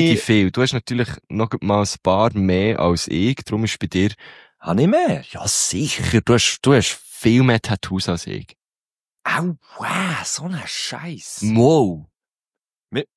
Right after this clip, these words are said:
Speaker 2: wie
Speaker 1: Wenn wir
Speaker 2: Ja,
Speaker 1: sa-,
Speaker 2: gut, es
Speaker 1: wir
Speaker 2: geht
Speaker 1: machen
Speaker 2: langsam
Speaker 1: mal eine
Speaker 2: zählen,
Speaker 1: kleine
Speaker 2: aber
Speaker 1: Zählaktion, wenn
Speaker 2: Ja.
Speaker 1: wir das nächste Mal sehen.
Speaker 2: Ja, nein, ja, sicher nicht mehr Tattoos.
Speaker 1: Mo.
Speaker 2: Ich glaube im Fall nicht, dass ich mehr Tätowierungen Also, wir
Speaker 1: Deine,
Speaker 2: zählen es,
Speaker 1: de-,
Speaker 2: das
Speaker 1: deine
Speaker 2: müssen wir dann
Speaker 1: Beine
Speaker 2: mal
Speaker 1: sind recht
Speaker 2: auflösen.
Speaker 1: voll. Meine sind
Speaker 2: Nein, stimmt gar nicht.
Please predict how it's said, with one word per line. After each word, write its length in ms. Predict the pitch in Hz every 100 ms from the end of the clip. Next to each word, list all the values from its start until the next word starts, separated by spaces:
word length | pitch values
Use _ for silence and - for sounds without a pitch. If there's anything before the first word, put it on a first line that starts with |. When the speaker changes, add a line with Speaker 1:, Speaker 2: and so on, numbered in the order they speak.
| _ _ _
Speaker 2:
wie 180 | 110 - _ _ _ _ _ _ -
Speaker 1:
Wenn 180 | 110 110
wir 60 |
Speaker 2:
Ja, 60 | 107
Speaker 1:
sa-, 80 | 113
Speaker 2:
gut, 120 | 120
es 120 | -
Speaker 1:
wir 100 | 123 160
Speaker 2:
geht 60 |
Speaker 1:
machen 140 | 151 110
Speaker 2:
langsam 160 | 117
Speaker 1:
mal 140 | 117 123
eine 100 | 98
Speaker 2:
zählen, 240 | 110 85
Speaker 1:
kleine 100 | 85 82
Speaker 2:
aber 140 | 85
Speaker 1:
Zählaktion, 1120 | 92 92 113 120 95 - 80 98 73 69 78 -
wenn 100 | -
Speaker 2:
Ja. 60 | 104
Speaker 1:
wir 100 | 104
das 200 | 92 85
nächste 320 | 90 90 - -
Mal 140 | 92 -
sehen. 280 | - 73 - - - _ _ _ _ _ _ -
Speaker 2:
Ja, 60 | 107
nein, 180 | 101 92
ja, 140 | 87
sicher 420 | 82 - 104 - 107
nicht 160 | 101
mehr 200 | 95 92
Tattoos. 280 | - 87 95
Speaker 1:
Mo. 180 | 95 95
Speaker 2:
Ich 80 | -
glaube 240 | 107 -
im 100 | 123
Fall 120 | 101
nicht, 140 | 92 90
dass 120 | 101
ich 60 | 98
mehr 200 | 92 90
Tätowierungen 380 | 90 - 90 85 -
Also, 240 | - 117 131
wir 80 | 135
Speaker 1:
Deine, 120 | 147
Speaker 2:
zählen 200 | 104 110
es, 80 | 117
Speaker 1:
de-, 60 |
Speaker 2:
das 80 | 104
Speaker 1:
deine 200 | 131 139
Speaker 2:
müssen 20 | 113
wir 80 |
dann 220 | 98 120 120
Speaker 1:
Beine 80 | 107
Speaker 2:
mal 120 | 92
Speaker 1:
sind 120 | 107
recht 140 | 110 117
Speaker 2:
auflösen. 300 | 78 - 113
Speaker 1:
voll. 280 | 113 98 -
Meine 300 | 98 110 113
sind 380 | - 98 90 87
Speaker 2:
Nein, 560 | 349 415 427 311 101 -
stimmt 360 | - - 330
gar 180 | - 320
nicht. 380 | 330 339 220 -